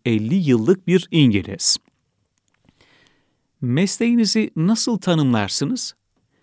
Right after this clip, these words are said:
Bizim meslekte Alzheimer hastası pek olmaz. Çok büyük bir logo veya haritayı işler gibi çalışıyoruz. Tek bir vidayı yanlış takarsanız saat çalışmaz. O kadar hassas.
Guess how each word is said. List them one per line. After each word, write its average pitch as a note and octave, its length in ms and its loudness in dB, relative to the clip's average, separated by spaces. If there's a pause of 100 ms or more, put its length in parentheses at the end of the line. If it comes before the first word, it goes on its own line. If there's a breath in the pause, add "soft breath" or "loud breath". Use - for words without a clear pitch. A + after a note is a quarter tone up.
(380)
Bizim C#3 440 -4
meslekte G3+ 540 -2
Alzheimer D#3+ 720 2
hastası D3 500 0
pek - 260 0
olmaz. G#2 600 2
Çok - 280 -6
büyük E3 340 -2
bir D#3 140 2
logo C#3 600 6
veya A#2+ 400 2
haritayı C#3+ 540 0
işler C3 440 -2
gibi G#2+ 280 0
çalışıyoruz. A2 920 -2 (340 loud breath)
Tek C#4+ 240 -4
bir F3 180 -2
vidayı C#3+ 580 2
yanlış C3 360 0
takarsanız A2+ 800 -4 (200 soft breath)
saat B2+ 520 -4
çalışmaz. A#2+ 720 -2 (100)
O F3+ 100 -4
kadar B2 420 -4
hassas. - 600 -4